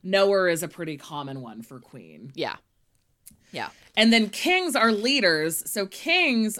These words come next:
Speaker 1: are associated with those traits of their suit,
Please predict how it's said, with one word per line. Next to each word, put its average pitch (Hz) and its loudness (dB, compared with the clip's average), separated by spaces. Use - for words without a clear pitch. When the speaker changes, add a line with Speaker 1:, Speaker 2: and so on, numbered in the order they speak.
Speaker 1:
are 180 0
associated 196 -4
with 180 0
those 214 0
traits 294 -4
of 220 -8
their 208 -8
suit, 208 -6